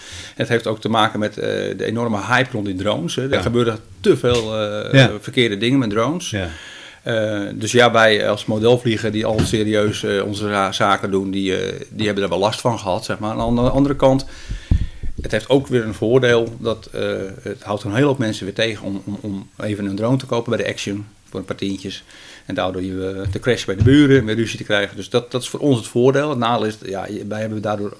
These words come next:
Speaker 1: ook allemaal weer ons brevet voor die drones moeten gaan halen. Kost allemaal weer een hoop geld. En alles en iedereen die vliegt, maar niet uit met waarmee je vliegt, eh, heeft nu tegenwoordig een exploitantennummer nodig. En die vraag je aan bij de R D W. Heel raar, maar goed, het is bij de R D W.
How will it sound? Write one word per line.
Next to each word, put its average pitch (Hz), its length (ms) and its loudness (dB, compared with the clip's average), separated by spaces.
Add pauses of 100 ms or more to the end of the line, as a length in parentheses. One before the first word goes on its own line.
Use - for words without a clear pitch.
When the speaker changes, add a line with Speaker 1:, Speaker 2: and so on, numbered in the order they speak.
(100)
Speaker 1:
ook 123 260 -2
allemaal 120 280 0
weer 104 180 -2
ons 107 160 -8
brevet 107 380 -4
voor 101 120 -10
die 101 100 -4
drones 113 240 2
moeten 107 220 -6
gaan 92 120 -8
halen. 90 360 -6
Kost - 180 -12
allemaal 117 180 -6
weer 113 100 -2
een 101 60 -6
hoop 110 160 -2
geld. 95 360 -6 (440)
En 165 260 2 (180)
alles 165 320 6
en - 100 -4
iedereen 139 420 4
die 110 140 0
vliegt, 151 360 0
maar 123 120 0
niet 120 100 -2
uit 139 180 2
met 104 160 -6
waarmee 117 300 4
je 139 80 2
vliegt, 135 300 -2 (400)
eh, 113 220 0
heeft 113 220 -4
nu 117 100 2
tegenwoordig 117 500 2
een 110 60 -6
exploitantennummer 113 960 0
nodig. 92 360 -8
En - 60 -8
die 101 100 -6
vraag 110 280 -2
je 101 80 -2
aan 127 160 0
bij 131 80 2
de 101 140 -2
R 92 280 -4
D 90 40 -6
W. 101 40 0 (1040)
Heel 92 200 -6
raar, 120 200 -6 (100)
maar 110 160 -4
goed, 143 280 -4
het 127 120 -8
is 135 100 0
bij 117 120 0
de 98 80 0
R 101 120 -2
D 95 80 -8
W. 101 60 -2